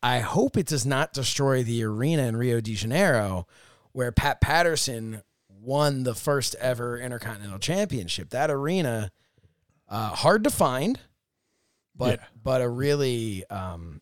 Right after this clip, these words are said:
Speaker 1: important part of history. So hopefully that'll be all right. But I
Speaker 2: It's
Speaker 1: love
Speaker 2: o-,
Speaker 1: how
Speaker 2: it's
Speaker 1: it's like
Speaker 2: off the beaten path.
Speaker 1: there's a
Speaker 2: It's
Speaker 1: tiny
Speaker 2: off the
Speaker 1: chance
Speaker 2: beaten
Speaker 1: that
Speaker 2: path.
Speaker 1: debris could hit.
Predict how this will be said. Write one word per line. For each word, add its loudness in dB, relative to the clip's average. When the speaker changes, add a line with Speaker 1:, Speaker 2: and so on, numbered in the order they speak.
Speaker 1:
important -2
part -4
of -6
history. -8
So -4
hopefully -6
that'll -8
be -12
all -12
right. -14
But -8
I 6
Speaker 2:
It's 10
Speaker 1:
love 12
Speaker 2:
o-, 12
Speaker 1:
how 10
Speaker 2:
it's 8
Speaker 1:
it's 4
like 10
Speaker 2:
off -6
the 4
beaten 4
path. 4
Speaker 1:
there's 2
a 0
Speaker 2:
It's -4
Speaker 1:
tiny 4
Speaker 2:
off 4
the 2
Speaker 1:
chance 2
Speaker 2:
beaten -4
Speaker 1:
that -4
Speaker 2:
path. -6
Speaker 1:
debris -4
could -2
hit. -2